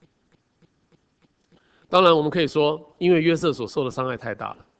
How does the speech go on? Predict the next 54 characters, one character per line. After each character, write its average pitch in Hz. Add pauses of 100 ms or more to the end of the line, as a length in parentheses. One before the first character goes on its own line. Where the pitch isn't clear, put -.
(360)
而 170
且 160
当 170
他 160
与 110
哥 151
哥 156
们 131
相 165
遇 165
的 120
时 -
候， 110 (280)
他 190
自 202
己 143
还 120
没 180
有 135
机 151
会 156
去 156
重 131
新 156
建 131
立 123 (240)
对 156
他 151
哥 143
哥 143
们 117
的 101
信 95
任。 95 (320)
所 -
以 170
我 160
们 139
也 127
可 151
以 127
说， 123 (360)
神 143
借 170
着 113 (1400)
这 220
样 165
一 151
个 143
曲 185
折 151
的 127
过 131
程， 104